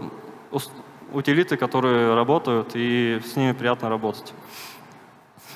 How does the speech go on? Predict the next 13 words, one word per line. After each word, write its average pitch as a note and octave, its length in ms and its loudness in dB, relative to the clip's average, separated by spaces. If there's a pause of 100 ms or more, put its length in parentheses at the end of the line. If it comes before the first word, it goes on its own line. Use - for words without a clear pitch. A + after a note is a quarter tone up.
(1080)
М, A2 500 0
валидатор D#3+ 480 4
B A#2+ 120 -6
P B2+ 160 0
F. A#2 120 2 (220)
Возникает E3+ 480 2
вопрос, F#3 360 2
если E3 220 2
у E3+ 40 6
нас E3 220 4
есть E3 140 -2
такие E3 260 0
программы D3+ 640 2